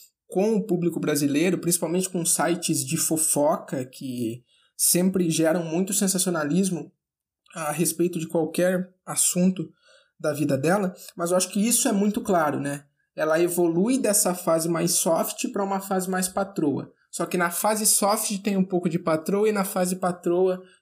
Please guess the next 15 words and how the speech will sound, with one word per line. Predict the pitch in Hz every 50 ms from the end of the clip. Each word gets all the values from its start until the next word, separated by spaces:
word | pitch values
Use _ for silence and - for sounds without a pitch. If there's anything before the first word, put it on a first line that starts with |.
| _ -
tem | - 170 180
um | 185
pouco | 180 - 175 170 175 165 160
de | 160 175
soft, | - - - 175 143 131 123 - - - - -
porque | - 170 170 - 190
eu | 185
acho | 196 196 -
que | 208
há | 190
duas | 185 226 233 -
características | - 214 208 202 - - 196 180 190 196 190 - - - 202 196 196 -
fundamentais | - - 226 226 226 220 202 190 180 185 180 170 180 175 170
da | 165 180
Anitta. | 175 160 139 127 131 - - -